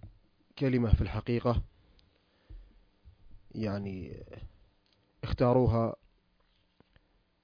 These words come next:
ووضعوا لها عنوانا وأسموها بوقفات مع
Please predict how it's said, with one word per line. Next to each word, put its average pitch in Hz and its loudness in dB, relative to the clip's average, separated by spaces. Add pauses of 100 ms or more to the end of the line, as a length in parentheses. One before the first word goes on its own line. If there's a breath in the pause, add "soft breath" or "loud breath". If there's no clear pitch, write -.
ووضعوا 120 4
لها 110 0
عنوانا 120 2 (2000)
وأسموها 123 2
بوقفات 117 0
مع 117 -6